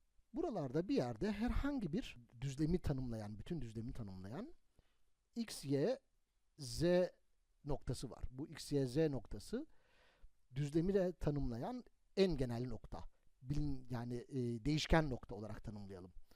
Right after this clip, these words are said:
Ve bu x, y, z noktası ile bu noktalardan biri arasında, diyelim ki bu x, y, z noktası şurada. İşte B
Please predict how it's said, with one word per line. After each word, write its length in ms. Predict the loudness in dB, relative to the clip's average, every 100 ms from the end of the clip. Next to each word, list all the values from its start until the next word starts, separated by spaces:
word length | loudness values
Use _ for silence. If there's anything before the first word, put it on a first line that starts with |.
| -20 -20 -8 -4
Ve 160 | -2
bu 120 | -2
x, 240 | -2 -2 0
y, 160 | 2
z 80 | 2
noktası 600 | 2 2 0 0 -2 0
ile 340 | 0 2 -2 -4 -12 -14 -16 -16 _ _ _ _ -20 _ _ -4 -2 0
bu 140 | 2
noktalardan 680 | 2 2 -2 -2 -2 -2 2
biri 180 | 6 6
arasında, 420 | 6 0 -4 0
diyelim 220 | 0 2
ki 120 | 0
bu 80 | -2
x, 180 | -2 4
y, 120 | 6
z 60 | 6
noktası 340 | 2 -2 -8
şurada. 420 | -6 -6 -6 -10 -16 -20 _ _ _ _ _ -12
İşte 260 | -6 -4 -6 _
B 560 | -6 6 8 10 6